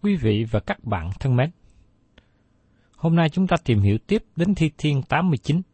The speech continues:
Thi Thiên này kết thúc phân đoạn Lê Vi Ký của sách Thi Thiên. Trong Kinh Thánh mới, Scofield gọi Thi Thiên này là Thi Thiên về Giao Ước. Đây là Thi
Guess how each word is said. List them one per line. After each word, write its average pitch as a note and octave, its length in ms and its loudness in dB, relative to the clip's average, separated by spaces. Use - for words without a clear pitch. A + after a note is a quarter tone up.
Thi F#3 120 0
Thiên F3+ 280 2
này B2+ 160 4
kết - 180 -4
thúc - 200 -2
phân E3+ 280 0
đoạn G#2 260 4
Lê D3+ 180 4
Vi D#3 140 2
Ký A3 320 -2
của B2 160 -2
sách - 200 -4
Thi C#3+ 200 -2
Thiên. C#3+ 180 0
Trong F#3 180 2
Kinh F3+ 200 2
Thánh G3+ 360 0
mới, F#3 440 4
Scofield D#3+ 680 -2
gọi G#2+ 360 -2
Thi E3+ 200 -2
Thiên D#3+ 260 0
này A2+ 300 0
là G2+ 280 0
Thi D#3 240 -2
Thiên D3 340 0
về F2+ 140 0
Giao B2+ 160 0
Ước. F3 200 -2
Đây F3 140 2
là C#3+ 180 2
Thi G3 160 0